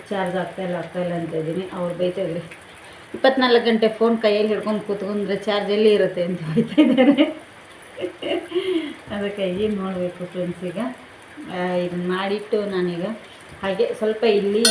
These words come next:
ಏನು ಮಾಡ್ತೀನಿ, ಚಾರ್ಜ್ ಹಾಕೊಂಡು, ಆ, ಇದನ್ನ ಪಿನ್ ಅದ್ರೊಳಗಡೆ ಹಾಕೊಂಡು ಕೈಯಲ್ಲಿ ಹಿಡ್ಕೊಂಡು ಕೂತ್ಕೋತೀನಿ. ಅದು ಆಗುವವರೆಗೆ ಕೂತ್ಕೋಬೇಕು ನಾನು ಇಲ್ಲಿ. ಇಲ್ಲ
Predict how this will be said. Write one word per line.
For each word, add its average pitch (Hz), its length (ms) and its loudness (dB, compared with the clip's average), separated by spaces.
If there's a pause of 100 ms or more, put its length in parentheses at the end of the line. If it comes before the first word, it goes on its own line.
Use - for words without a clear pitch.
ಏನು 214 160 0
ಮಾಡ್ತೀನಿ, 190 380 -4
ಚಾರ್ಜ್ 190 400 -2
ಹಾಕೊಂಡು, 214 880 0 (360)
ಆ, 214 280 0
ಇದನ್ನ 196 440 2
ಪಿನ್ 226 180 8
ಅದ್ರೊಳಗಡೆ 190 420 4
ಹಾಕೊಂಡು 190 320 -2
ಕೈಯಲ್ಲಿ 185 400 2
ಹಿಡ್ಕೊಂಡು 180 280 0
ಕೂತ್ಕೋತೀನಿ. 165 680 -4
ಅದು 180 180 -4
ಆಗುವವರೆಗೆ 180 640 0
ಕೂತ್ಕೋಬೇಕು 196 600 -2
ನಾನು 175 200 2
ಇಲ್ಲಿ. 156 260 0 (480)
ಇಲ್ಲ 226 120 4